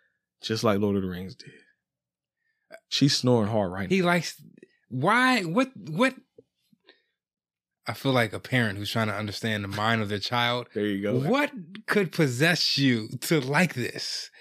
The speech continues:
Speaker 1: As much
Speaker 2: Like,
Speaker 1: as he does.
Speaker 2: yeah.
Speaker 1: Five stars, P J. Five
Speaker 2: Like,
Speaker 1: stars.
Speaker 2: were, was he fucking around with five stars? Like, it was like a, "Ha ha, I'm gonna rate this."
Speaker 1: It could be.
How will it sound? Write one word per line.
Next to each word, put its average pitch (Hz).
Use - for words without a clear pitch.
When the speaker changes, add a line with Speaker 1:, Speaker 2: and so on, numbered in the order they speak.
Speaker 1:
As 101
much 117
Speaker 2:
Like, 139
Speaker 1:
as 98
he 120
does. 104
Speaker 2:
yeah. 294
Speaker 1:
Five 139
stars, 139
P 117
J. 104
Five 127
Speaker 2:
Like, 165
Speaker 1:
stars. 143
Speaker 2:
were, 160
was 156
he 170
fucking 180
around 214
with 233
five 247
stars? 254
Like, 151
it 151
was 143
like 131
a, 117
"Ha 131
ha, 123
I'm 117
gonna 110
rate 117
this." 110
Speaker 1:
It 131
could 214
be. 247